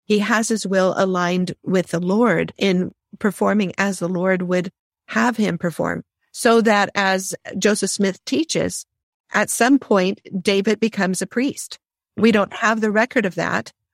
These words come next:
but when he's dancing before the ark, and we'll talk about that next week, he's in priestly robes. And he has the Melchizedek priesthood, according to Joseph Smith, because he has seen God. So again, he waits for that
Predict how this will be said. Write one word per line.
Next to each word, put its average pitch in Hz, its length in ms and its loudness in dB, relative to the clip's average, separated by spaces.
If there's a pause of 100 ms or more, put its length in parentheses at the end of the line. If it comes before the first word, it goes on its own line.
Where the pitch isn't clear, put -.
(120)
but 202 200 2
when 202 100 4
he's 190 160 0
dancing 202 380 2
before 202 260 0
the 190 180 0
ark, 185 320 2
and 180 140 0
we'll 180 160 2
talk 180 300 -4
about 170 220 -2
that 175 200 0
next 185 260 -4
week, 220 320 -2
he's 202 300 0
in 208 140 -2
priestly 190 420 -2
robes. 175 540 -2 (320)
And 185 440 2 (140)
he 196 440 -2 (100)
has 202 320 -2
the 208 60 -2
Melchizedek 196 460 -4
priesthood, 175 460 -4
according 175 300 -2
to 170 100 -12
Joseph 180 320 -4
Smith, 180 240 -4
because 190 300 -4
he 185 100 -2
has 180 120 -4
seen 185 360 -4 (440)
God. 170 400 -2 (280)
So - 180 2
again, 202 560 4 (100)
he 311 200 4
waits 190 600 -2 (380)
for 196 220 4
that 190 260 0